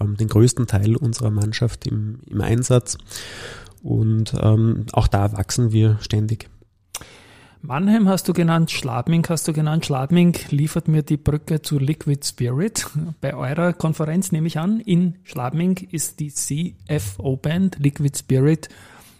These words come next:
Speaker 2: vor großem Publikum aufgetreten und du bist anmoderiert worden als mein dritter Gast aus Liquid Spirit. Ich glaub, noch in der Vorzeit dieser Band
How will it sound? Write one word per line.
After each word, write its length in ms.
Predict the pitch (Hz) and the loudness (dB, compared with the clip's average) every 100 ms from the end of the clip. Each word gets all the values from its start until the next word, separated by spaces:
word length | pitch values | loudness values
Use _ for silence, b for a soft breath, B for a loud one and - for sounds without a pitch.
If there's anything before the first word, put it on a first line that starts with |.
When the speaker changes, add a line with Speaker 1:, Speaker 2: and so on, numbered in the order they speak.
| _ | _
Speaker 2:
vor 240 | - 135 | -2 0
großem 400 | 135 135 - 165 | 2 2 4 4
Publikum 760 | 147 143 160 - 160 165 165 160 | 4 4 2 4 4 4 4 0
aufgetreten 720 | 127 - 147 151 143 143 196 | -4 -2 -2 0 0 2 2
und 220 | 196 160 | 4 2
du 40 | 160 | 0
bist 460 | 165 - - - - | -2 -4 -6 -12 -12
anmoderiert 680 | 127 143 147 151 147 147 143 | -6 0 2 2 2 2 0
worden 160 | 139 | -4
als 220 | 151 135 | -2 0
mein 200 | 139 131 | 2 0
dritter 300 | 139 160 - | 2 2 2
Gast 320 | 156 127 123 143 | -4 -4 -4 -4
aus 140 | 127 | -2
Liquid 360 | 135 - 135 - | -2 0 -2 0
Spirit. 460 | 127 135 180 196 B B B B - | 0 2 2 0 B B B B -12
Ich 140 | 139 | -6
glaub, 160 | 139 139 | -2 0
noch 100 | 156 | 2
in 120 | 151 | 4
der 100 | 147 | 2
Vorzeit 1040 | - 135 143 180 170 - - 131 131 - - | 0 -2 0 2 0 -4 -6 -4 -4 -6 -6
dieser 200 | 131 135 | -4 -4
Band 520 | - 123 165 190 | -4 -4 -4 -6